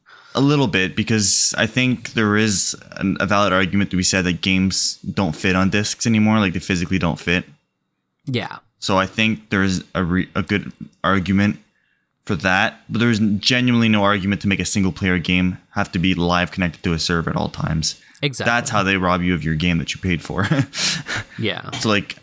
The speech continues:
Speaker 1: I'm fine with, like, discs going away for video games, 'cause, like, games are just getting so big now at this point, but, like, just don't fucking connect your s-,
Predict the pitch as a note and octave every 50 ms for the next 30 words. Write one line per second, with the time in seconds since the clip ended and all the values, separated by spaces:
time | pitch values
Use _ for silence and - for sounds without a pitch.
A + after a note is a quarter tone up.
0 | _ - G#2+ G2+ A#2+ A#2 A#2+ A#2 G#2+ F2 D2 - _ _ - - F#2 - - _
1 | _ _ - - F#2+ C3 D3 - - - C3+ C3 C3 C3 C3 C3 C3 C3+ C#3 B2+
2 | A#2+ B2+ B2 C3 A#2+ A#2+ B2+ C3 B2 - - G#2 - F2+ E2+ D2+ - _ _ _
3 | - - - _ _ - - - F#2 F#2 F2 D#2 F2 D#2+ - F2 F2 E2 - -
4 | E2+ D2+ D#2 E2 E2 D#2+ F2+ F#2 F2+ F2 D#2+ F#2 - - - G#2 G2+ F#2+ - -
5 | F2 F2 E2 D#2+ - _ _ _ _ - - D3+ C#3 B2+ F#2+ E2 - F2+ E2 -
6 | E2+ - - F2+ E2 D2+ - D#2 D#2 - - - -